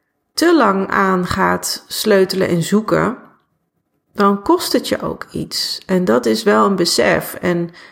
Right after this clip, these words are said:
dat besef, dat kan je natuurlijk accepteren.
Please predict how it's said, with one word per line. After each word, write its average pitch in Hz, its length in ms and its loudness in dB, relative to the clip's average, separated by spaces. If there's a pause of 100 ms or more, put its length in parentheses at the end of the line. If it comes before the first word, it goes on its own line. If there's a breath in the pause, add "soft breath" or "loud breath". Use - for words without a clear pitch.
(100)
dat 196 200 0
besef, 190 760 -2 (600 soft breath)
dat - 180 -10
kan 180 180 2
je 185 60 2
natuurlijk 180 380 0
accepteren. 233 1120 0